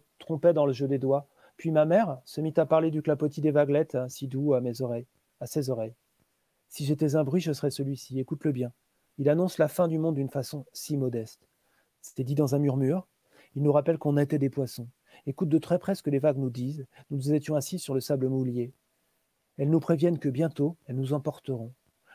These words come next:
La terre nous a asséché le cœur et nous mourrons de soif. Nous redeviendrons des poissons, ma chérie, et nos douleurs s'évaporeront dans la mer qui nous a enfantés. Écoute ce bruit. Il n'existe pas un son, pas une musique qui dépasse en beauté ce clapotis des vagues de la plage de Saint-Clair. »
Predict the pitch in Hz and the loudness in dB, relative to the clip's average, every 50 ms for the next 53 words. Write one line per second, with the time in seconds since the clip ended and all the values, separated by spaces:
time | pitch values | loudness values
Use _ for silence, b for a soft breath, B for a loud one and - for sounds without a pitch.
0 | b - 135 135 - 170 165 160 147 127 139 143 147 - - 165 143 - 160 139 | b -4 -4 0 2 2 2 2 2 4 4 4 4 2 -2 -6 -4 -2 -4 -4
1 | 127 - 151 165 156 147 139 139 143 143 147 135 127 127 143 143 131 123 - - | -4 0 0 2 2 2 2 2 2 2 2 0 0 -2 -2 -2 -2 -2 -4 -4
2 | 131 117 117 - _ _ _ _ _ _ _ _ _ b b b b b b b | -6 -6 -6 -6 _ _ _ _ _ _ _ _ _ b b b b b b b
3 | 147 147 147 170 165 170 151 156 165 147 139 156 151 143 143 151 151 131 - 156 | -2 2 4 6 6 6 4 4 2 2 2 2 2 0 2 0 -2 -2 -2 -6
4 | 147 135 117 113 - 123 117 123 113 b b b b 147 147 151 151 143 143 151 | -6 -6 -6 -6 -8 -10 -10 -10 -12 b b b b 0 2 4 4 4 4 4
5 | 151 151 139 - - 151 143 151 143 - 151 131 113 123 151 143 131 123 123 117 | 4 4 2 2 -4 -2 0 0 0 0 -2 -2 -2 -4 -2 -2 0 0 0 -2
6 | 120 131 135 - - 123 127 120 135 135 123 - _ - 127 110 - - 123 - | -2 -4 -4 -4 -8 -10 -6 -2 0 -2 -2 -2 _ -14 -14 -14 -12 -14 -16 -14
7 | - 117 104 117 _ _ _ _ _ _ b b b b b - 151 143 _ - | -14 -18 -18 -18 _ _ _ _ _ _ b b b b b -8 -8 -8 _ -8
8 | 220 - - - 151 135 123 120 123 123 - _ b b b b 143 143 151 156 | -10 -8 -2 -2 -2 -2 -2 -4 -6 -8 -10 _ b b b b -4 0 0 0
9 | 135 160 175 - - 156 139 - 180 170 165 151 - - - 139 131 - 175 160 | 0 -2 -6 -2 -2 -4 0 2 2 2 2 0 -2 -6 -8 -8 -4 -2 0 0
10 | 165 165 156 147 135 131 151 143 - - 127 139 131 - 156 143 - 151 139 139 | 0 0 -2 -2 -4 -4 -6 -8 -8 -4 -4 -4 0 0 -2 -2 0 -2 -2 0
11 | 151 156 151 - 180 - - 135 - - 156 135 - 139 - - 143 135 131 127 | 0 -2 -2 -2 -4 -4 -4 -8 -4 -2 -4 -2 -2 -4 -4 -2 -2 -2 2 4
12 | 135 135 135 123 123 120 117 - - 123 120 120 123 110 - 135 123 - - 120 | 4 2 2 0 -2 -2 -2 -2 -2 -6 -4 -4 -8 -10 -8 -8 -8 -8 -6 -8
13 | 110 107 110 | -8 -8 -10